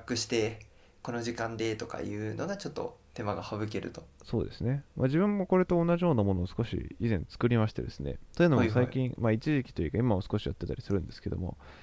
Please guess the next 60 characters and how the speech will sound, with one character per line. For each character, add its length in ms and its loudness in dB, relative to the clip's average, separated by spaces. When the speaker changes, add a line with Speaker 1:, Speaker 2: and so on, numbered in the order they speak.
Speaker 2:
ま 80 0
あ、 20 4
自 120 2
分 200 2
が 140 2
一 200 -2
日 180 -6
何 280 2
を 100 -2
し 100 -12
て 80 -2
い 60 -2
た 100 -6
か 80 -10
っ 40 -14
て 140 -12
い 20 -6
う 20 -6
の 40 -6
を 40 -10
記 120 -2
録 200 4
を 40 -2
取 120 0
っ 20 -20
て 120 -6
み 60 -2
よ 80 0
う 60 -6
と 80 -6
思 140 2
う 40 2
時 220 -8
が 100 -2
あ 20 -2
っ 120 -10
た 100 -4
り 200 -6
す 160 0
る 80 4
ん 40 -4
で 80 -8
す 100 -12
よ。 80 -4
Speaker 1:
は 40 -8
い、 40 -10
は 120 -8
い。 100 -12
Speaker 2:
で、 60 4
あ 60 6
と 80 4
は 80 8
今 220 6
か 100 6
ら、 120 8
Speaker 1:
は 60 -2
い。 80 -16
Speaker 2:
今 200 2
か 120 4
ら 120 4